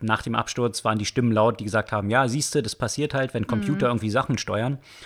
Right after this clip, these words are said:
Speaker 1: Trump hat dann auch natürlich, äh, konnte sich nicht zurückhalten und hat dann dazu getwittert, dass Flugzeuge viel zu kompliziert sind und die Technologie einfacher werden müsste, dass eigentlich mehr Menschen steuern. Er würde sich nämlich nie,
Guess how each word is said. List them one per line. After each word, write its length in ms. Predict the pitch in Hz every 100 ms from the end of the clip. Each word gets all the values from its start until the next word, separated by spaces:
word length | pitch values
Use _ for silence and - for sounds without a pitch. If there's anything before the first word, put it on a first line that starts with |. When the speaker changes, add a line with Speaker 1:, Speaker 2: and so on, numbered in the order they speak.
| -
Speaker 1:
Trump 320 | - 120 143
hat 140 | 139 -
dann 120 | 120
auch 180 | 113 131
natürlich, 540 | 139 131 139 135 -
äh, 140 | 123 127
konnte 200 | - 127
sich 140 | 127
nicht 160 | 131 -
zurückhalten 480 | 135 139 131 135 139
und 140 | 117
hat 140 | 117 123
dann 80 | 117
dazu 240 | 113 120
getwittert, 480 | 117 - 131 131 -
dass 280 | 107 - - -
Flugzeuge 800 | - 151 - 131 123 123 120 120
viel 180 | - 151
zu 120 | -
kompliziert 580 | - 123 - 107 151 156
sind 300 | 165 160 - - _ _ _ - - - - -
und 220 | 123 117
die 80 | 120
Technologie 580 | 127 - 123 120 139
einfacher 400 | 131 127 135 131
werden 260 | 120 120 120
müsste, 340 | 120 - 131
dass 200 | 117 104
eigentlich 280 | - 117 107
mehr 140 | 117 113
Menschen 540 | 120 147 147 139 135 - -
steuern. 580 | - 135 135 139 139 135 _
Er 180 | 123 123
würde 160 | 127 113
sich 200 | 123 -
nämlich 320 | 123 123 -
nie, 360 | 131 160 151